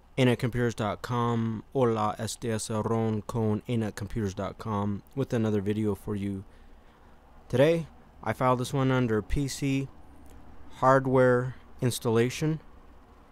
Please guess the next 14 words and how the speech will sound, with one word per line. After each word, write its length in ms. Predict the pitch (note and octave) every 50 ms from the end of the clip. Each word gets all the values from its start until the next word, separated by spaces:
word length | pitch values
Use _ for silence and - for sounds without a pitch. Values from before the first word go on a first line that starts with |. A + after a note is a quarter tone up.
| - - - - - - - - - - -
S 160 | - D#3 D3 -
five 260 | - E3 D3 D3 C#3
hundred 360 | C#3+ D3+ C#3+ C3+ B2 A2 A2
ScanSnap. 840 | - - - D3+ D3 C#3 C3+ C3 B2+ - C#3 C3 B2+ B2 A#2+ C3+
Get 260 | B2+ C3+ D3 D#3+ - D#3+
your 300 | C#3 C#3 C3 B2+ B2 A2+
ScanSnap 1040 | - - - - - D3 D3 D3 D3 C#3+ C#3+ C3 - - C#3+ C#3 C3+ C3+ C3 - - - - -
S 180 | - - -
five 480 | - - - C#3 B2 A#2+ A#2 A2+ G2+ - - - -
ten 520 | - E3 F3+ E3+ C#3 G#2 G2+ A#2 C#3 C#3+ - - - - - - - - - - -
scanner 680 | - - - - - - E3 E3 D#3 D3 C3 A2+ A2+ G#2+
to 180 | - - -
work 300 | A#2+ A2+ A#2+ A#2 A2 -
again. 540 | A2+ G#2 G2+ A#2 B2 A#2+ G2 C2+ - G#2 G2+